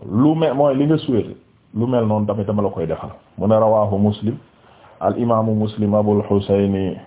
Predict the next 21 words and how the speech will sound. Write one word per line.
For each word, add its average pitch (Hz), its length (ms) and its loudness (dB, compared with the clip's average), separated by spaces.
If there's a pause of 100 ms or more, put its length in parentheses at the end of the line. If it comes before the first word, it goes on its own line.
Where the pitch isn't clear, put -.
moo 101 260 0
ko 98 160 0
solo. 73 420 -6
Kon 92 160 -2
al 98 160 0
imaam, 95 520 0
léegi 107 240 2
laaj 117 200 2
bu 113 120 0
njëkk 107 200 -6
mooy, 107 220 0
est-ce 113 100 -6
que 120 60 -2
moom 113 140 0
dong 107 220 2
ko 104 120 -4
solo? 101 260 0
Ñu 110 120 -2
ne 113 100 0
la 104 120 2
sëriñam, 117 460 -2